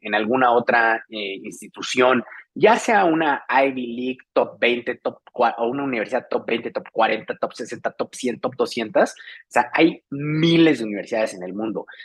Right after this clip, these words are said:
Si estás dentro de, dentro de, yo te diría que todavía las top doscientas universidades, hay oportunidades para que los alumnos puedan desarrollar internships. Eso quiere decir que van a des-, empezar a desarrollar habilidades profesionales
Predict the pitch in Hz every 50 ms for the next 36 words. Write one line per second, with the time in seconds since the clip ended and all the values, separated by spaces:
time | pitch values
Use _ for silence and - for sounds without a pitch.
0 | - _ _ - - 135 131 - - - 175 185 208 208 233 240 226 214 - 165
1 | 151 135 123 120 113 113 113 - 110 113 113 113 107 - 120 113 117 107 110 110
2 | 110 110 110 110 117 123 - 151 131 127 127 127 127 - - 127 120 113 110 107
3 | 107 104 101 98 90 92 _ _ - 127 135 131 131 143 147 143 135 120 110 -
4 | - - 131 123 - 131 123 117 107 - - - 160 131 - - 131 - - 113
5 | 104 101 95 90 - - 107 104 113 139 226 - - - _ - - _ _ _
6 | _ _ _ - 135 160 190 226 226 - 185 151 123 - 123 123 127 135 147 175
7 | 180 180 - - 123 110 - - 110 110 107 101 - 110 110 113 123 139 139 151
8 | 151 151 - - 131 131 147 139 120 - 110 95 - 98 101 117 123 127 - -
9 | - 131 139 147 156 151 - 131 104 95 - - - - - - - - 113 -
10 | 160 151 - 165 160 160 143 120 101 - - 120 156 208 214 - - _ - _
11 | _ _ - 117 113 123 135 160 170 170 151 - - 131 113 - 110 - 131 143
12 | 151 131 113 113 98 107 107 113 120 131 135 - - 117 107 107 98 107 110 117
13 | 131 139 135 - - - 104 95 - 104 101 107 113 123 147 196 214 - -